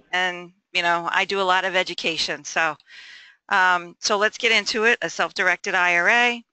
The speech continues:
allows you to invest in non-traditional assets with your retirement plan funds. Um, self-directed I R As have been around since the inception of I R As. They are no different than your Fidelity Schwab I R A.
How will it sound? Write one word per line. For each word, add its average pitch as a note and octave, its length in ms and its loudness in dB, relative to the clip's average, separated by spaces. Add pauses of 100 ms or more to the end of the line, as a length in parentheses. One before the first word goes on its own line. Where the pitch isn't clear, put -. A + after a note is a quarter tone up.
(120)
allows E3+ 360 2
you F3 120 -4
to E3+ 120 -6
invest F3 460 -4
in E3+ 200 -12
non-traditional G#3 760 -2
assets A#3 640 -2 (320)
with F#3 240 -6
your F#3 100 -6
retirement G3 560 0
plan G3+ 260 -4
funds. D3 600 -4 (520)
Um, D#3 580 0 (400)
self-directed G3 680 -2
I F#3+ 200 2
R G3 100 4
As G#3 180 2
have F3+ 160 -10
been F#3 120 -4
around F3+ 360 0
since F#3 240 -16
the F3+ 100 -12
inception G3+ 560 -4
of F#3+ 200 -8
I E3+ 200 4
R D#3+ 160 4
As. D#3+ 380 -2 (500)
They E3 200 2
are D#3+ 140 0
no E3+ 240 -4
different G#3+ 460 -4
than F3 340 0
your D#3+ 300 -2
Fidelity E3+ 540 -2
Schwab D#3 480 0
I D3+ 280 0
R D3 160 -2
A. D3+ 300 -4